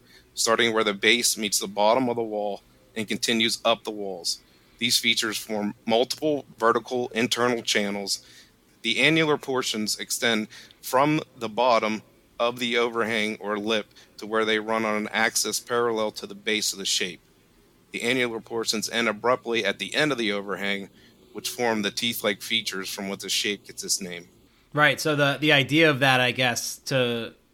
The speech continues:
Speaker 2: maybe put it in my own layman terms, is instead of creating basically one massive eddy in that, in that impact pad, the teeth make it like a bunch of smaller eddies, which I guess are more manageable within the, the flow of the system.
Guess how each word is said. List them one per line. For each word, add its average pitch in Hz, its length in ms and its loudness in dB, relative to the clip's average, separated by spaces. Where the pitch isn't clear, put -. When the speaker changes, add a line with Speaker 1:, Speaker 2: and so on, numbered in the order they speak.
Speaker 2:
maybe 131 300 0
put 139 200 0
it 127 100 2
in 123 60 0
my 123 140 0
own 123 180 0
layman 127 340 0
terms, 110 540 -6
is 120 560 -2
instead 160 320 2
of 147 120 2
creating 147 580 4
basically 135 460 0
one 127 560 2
massive 135 600 4
eddy 117 460 -2
in 143 200 -2
that, 117 240 0
in 135 140 -2
that 123 240 2
impact 135 420 2
pad, 107 380 0
the 139 80 -4
teeth 151 360 -2
make 139 240 4
it 135 80 -2
like 123 140 -4
a 123 60 -4
bunch 135 260 0
of 113 80 -6
smaller 143 500 4
eddies, 113 340 -4
which - 320 -8
I 127 100 -2
guess 123 260 -2
are 120 80 -2
more 123 180 0
manageable 123 560 0
within 113 260 -4
the, 104 220 -8
the 127 100 -6
flow 127 280 2
of 107 100 -4
the 110 60 -8
system. 110 480 -4